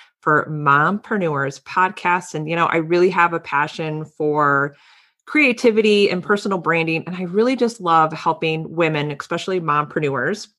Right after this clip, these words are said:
who are juggling the life of business and kids. I just love helping them grow a presence on Instagram. But not only that, I love doing it in a more relaxed, fun, and easy style. I just think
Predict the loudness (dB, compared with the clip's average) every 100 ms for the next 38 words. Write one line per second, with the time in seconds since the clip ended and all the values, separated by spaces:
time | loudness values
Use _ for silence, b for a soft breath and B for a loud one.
0 | -12 0 2 2 0 0 -2 -2 0 2
1 | 2 0 -2 0 0 0 -6 _ b b
2 | b 2 2 4 0 -2 -2 -2 -2 -6
3 | -10 -2 0 2 0 -2 -8 -4 -2 -2
4 | -4 0 4 4 4 -2 -4 -2 -2 -2
5 | -4 -2 -4 -2 0 0 -2 -6 -6 -4
6 | -4 -8 -4 -2 -2 -2 -2 -2 -4 -2
7 | 0 0 -2 -4 -2 -2 0 2 2 2
8 | b b b b b 2 2 4 2 2
9 | 2 0 -2 -2 -2 0 0 0 0 2
10 | 2 0 -6 -20 _ -20 -20 _ 2 4
11 | 2 -2 -8 -10 -10 -8 -6 -6 -4 -4
12 | -6 -8 -14 -20 -20 -8 -4 -2 -2 -4
13 | -4 -6 -6 -6 -8